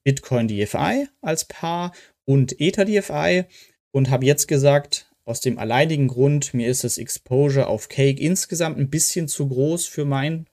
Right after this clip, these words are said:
Portfolio, aber nicht, weil ich irgendwie mit Cake nicht zufrieden bin. Im Gegenteil, ist riskant, aber die Upside ist auf jeden Fall da aktuell. Und, ähm, ja, deshalb habe ich die Liquidity Mining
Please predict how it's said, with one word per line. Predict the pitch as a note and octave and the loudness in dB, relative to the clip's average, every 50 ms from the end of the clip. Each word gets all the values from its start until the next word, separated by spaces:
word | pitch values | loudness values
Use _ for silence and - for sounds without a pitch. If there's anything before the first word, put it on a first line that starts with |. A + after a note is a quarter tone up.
| _ _ _ | _ _ _
Portfolio, | - D3 C#3+ - - D#3+ D#3+ D#3+ D#3+ D#3+ D#3+ D#3+ E3 E3 - - - - _ _ _ | -4 -4 -4 -2 -2 0 0 2 2 2 2 0 0 -2 -8 -18 -20 -20 _ _ _
aber | - A#2+ B2 B2 | -2 0 2 4
nicht, | B2+ D3+ D3 - - - | 4 2 2 -2 0 0
weil | A#2+ A#2+ | 0 0
ich | A#2+ - - - | 0 -2 0 4
irgendwie | C#3 C3+ B2+ C3+ C3+ - B2 A#2+ A#2+ A#2+ A#2+ - _ _ | 4 4 4 4 0 0 -2 0 0 0 -2 -4 _ _
mit | A#2+ A2+ - _ _ | -12 -12 -12 _ _
Cake | G#2+ A2 A#2+ - - - _ _ _ _ _ | -4 -4 -4 -4 -8 -16 _ _ _ _ _
nicht | - G#2+ - - | -12 -10 -10 -8
zufrieden | - G#2 - - - B2 C#3+ F3 G3 G#3+ | -8 -8 -8 -4 -2 0 0 2 2 2
bin. | G3 G#3+ G#3 G#3 A3+ - _ _ _ | 4 2 2 2 -2 -6 _ _ _
Im | - A#2 A2+ | -6 0 0
Gegenteil, | B2 C3+ D3+ F3 E3+ F3+ E3 E3 F3 F3+ - - - - - _ _ _ _ _ _ | 2 2 0 0 -2 -2 -2 0 -2 -4 -6 -12 -20 -20 -20 _ _ _ _ _ _
ist | D3 D3 - - | 0 2 4 4
riskant, | C#3 C3+ - - - E3+ G3 G#3+ B3 A#3+ - - _ _ _ _ _ | 2 2 2 -2 -2 0 0 0 -2 -4 -8 -12 _ _ _ _ _
aber | A#2+ B2 C#3 C#3 C#3 C3+ C3+ C3 C3+ C3+ _ - | 0 0 2 2 2 2 0 0 -4 -6 _ -4
die | A#2+ - | -4 -2
Upside | - B2+ - - - B2+ A#2+ B2 A#2+ - | -4 -4 -6 -4 0 2 2 2 2 -2
ist | A#2+ - | -6 -6
auf | - A2 - - | -6 -6 -2 -2
jeden | A#2+ A#2 A#2 | -2 -2 -2
Fall | - A2 G2+ | -2 -4 -2
da | F#2+ G#2 G#2 C#3 E3 | -2 0 0 0 0
aktuell. | F#3 F3+ - - - E3 F3 F3+ G#3+ A#3+ A#3+ - - - - _ _ _ _ _ _ _ | -2 -6 -4 -4 -2 2 2 2 0 0 -4 -12 -20 -20 -20 _ _ _ _ _ _ _
Und, | - C#3 C#3+ C#3+ C#3+ C#3 - | 4 4 6 6 4 4 4
ähm, | B2 C3+ C3+ C3+ | 4 6 6 6
ja, | C3+ B2+ G2 F2 | 6 6 4 2
deshalb | A2+ C#3 D3 - E3+ D3+ - | 0 0 2 2 2 2 2
habe | E3 D#3 D#3 | 0 -2 -2
ich | C#3+ | -2
die | - C#3 C3 B2+ | 0 0 0 2
Liquidity | B2 B2+ B2+ - - F#3 F#3 G3 - - | 2 0 0 2 0 0 0 -2 -4 -4
Mining | F3 D#3+ D#3 D#3 D#3 D#3+ D#3+ D#3 D#3 C#3+ | -2 0 0 0 0 0 -2 -2 -4 -6